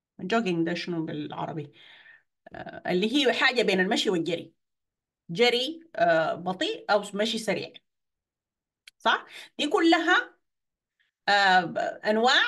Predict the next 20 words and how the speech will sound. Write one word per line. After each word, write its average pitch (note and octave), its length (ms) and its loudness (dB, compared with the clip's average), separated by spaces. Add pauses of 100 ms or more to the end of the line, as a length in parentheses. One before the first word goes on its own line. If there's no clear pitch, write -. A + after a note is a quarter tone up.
(140)
من، C#4 560 0
آه، F3 720 0 (440)
ال-، F3 300 -6
الحركة A#3+ 800 2
اللي G3+ 280 -2
هي، A#3 300 2 (460)
آم، E3+ 920 0
من F#3 200 -4
مشي G#3+ 280 -2
لجري. E3+ 420 -2 (580)
أوكي؟ G3 360 -2 (340)
دي E4 440 0 (1500)
أكتر B3 520 0 (400)
التمارين، G#3 800 2 (500)
آه، D#3+ 420 4
الهوائية F#3+ 640 2
فعالية B3 880 -2
ومتاحة A3+ 840 -4 (200)
لأي G3 260 -8
زول. E3+ 300 -8